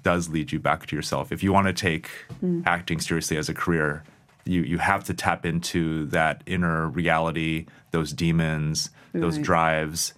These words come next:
Speaker 1: Learn to use that as the fuel and to develop the tools for, for making use of all of that's inside of you that previously you didn't know what to do with and you just wanted to escape. And when I think about my favorite movies, they really have that kind of quality of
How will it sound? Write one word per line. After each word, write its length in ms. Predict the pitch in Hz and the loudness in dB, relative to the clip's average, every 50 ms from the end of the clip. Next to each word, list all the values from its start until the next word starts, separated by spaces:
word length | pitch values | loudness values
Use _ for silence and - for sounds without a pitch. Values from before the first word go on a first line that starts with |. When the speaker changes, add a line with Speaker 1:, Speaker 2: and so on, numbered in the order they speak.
| - - | -14 -6
Speaker 1:
Learn 240 | 92 98 107 107 110 | 0 2 4 4 4
to 140 | 107 104 101 | 4 2 2
use 220 | 92 95 95 85 - | 2 2 2 2 2
that 160 | 92 85 67 | 2 2 2
as 360 | 58 85 87 85 80 78 76 | 2 2 0 0 -2 -4 -6
the 120 | - - | -8 -8
fuel 540 | - - - 90 85 82 82 85 95 98 92 - - - _ - | -6 -2 0 0 2 2 0 0 -2 -4 -6 -12 -20 -8 _ -2
and 340 | 90 85 82 80 82 82 - | 0 0 2 0 0 -2 -2
to 120 | - 90 | -2 -2
develop 320 | 85 87 90 85 82 - - | -2 2 2 2 0 0 -2
the 60 | 90 | -6
tools 480 | - - 98 85 82 82 82 - - | -4 -2 -2 0 0 -2 -2 -4 -6
for, 480 | - - - 87 80 78 78 78 - - | -8 -4 -2 -2 0 0 0 -2 -4 -8
for 160 | - - - 85 | -6 -4 -2 0
making 340 | 87 85 85 - 87 87 87 | 0 0 0 0 0 2 2
use 220 | 87 95 98 - - | 2 0 0 0 0
of 140 | 87 - | -2 -2
all 180 | - - 80 85 | -2 -4 -4 -4
of 100 | 85 - | -4 -4
that's 160 | - 98 90 95 | -6 -4 -2 -2
inside 300 | 87 87 87 78 73 85 | 0 0 0 0 0 0
of 100 | 80 78 | -2 -2
you 140 | 82 82 | -2 -2
that 260 | 73 85 80 80 - - - _ | 0 2 0 0 0 -4 -8 _
previously 500 | - 104 95 85 95 90 - - 98 90 | 0 0 2 4 4 2 2 2 2 4
you 100 | 90 87 | 4 4
didn't 260 | 87 95 90 90 85 | 4 4 2 2 4
know 120 | 87 98 127 | 4 4 2
what 140 | 123 - 135 | 2 0 -2
to 40 | 69 | -4
do 200 | - 78 76 76 | -4 -4 -2 -2
with 320 | 76 76 76 - - - - - | -2 -4 -6 -8 -14 -18 -12 -6
and 160 | 80 82 80 | -4 -4 -4
you 100 | 80 71 | -4 -4
just 140 | - - - | -6 -2 -2
wanted 180 | 82 76 73 - | 0 0 0 0
to 60 | 80 | -2
escape. 420 | 76 - - - 90 92 73 - - | -4 -2 -2 -2 -2 -2 -2 -4 -4
And 100 | - 92 | 0 2
when 80 | 92 90 | 2 2
I 60 | 90 | 2
think 180 | 87 107 107 107 | 2 2 2 2
about 220 | 87 95 73 67 | 2 2 0 2
my 140 | 87 87 85 | 0 -2 -2
favorite 420 | - - - 110 120 120 123 104 | -2 0 0 2 2 2 2 0
movies, 500 | 82 113 113 110 104 113 110 110 104 - | 0 0 0 2 2 4 4 2 2 0
they 200 | - - 90 87 | -2 -2 0 0
really 320 | 82 87 92 92 90 87 85 | 2 2 2 2 4 2 2
have 400 | 85 - - - 85 85 85 76 | 0 -2 -2 0 0 0 0 0
that 240 | 85 76 67 - - | -2 -2 -2 -4 -6
kind 240 | - 90 80 78 | -4 -4 -2 -2
of 240 | 76 73 - - - - | -4 -6 -8 -14 -18 -18
quality 560 | - - 90 82 82 85 82 85 78 71 64 | -4 0 0 2 2 0 -2 -2 -4 -2 -2
of 260 | 71 80 78 78 | -2 -2 -4 -4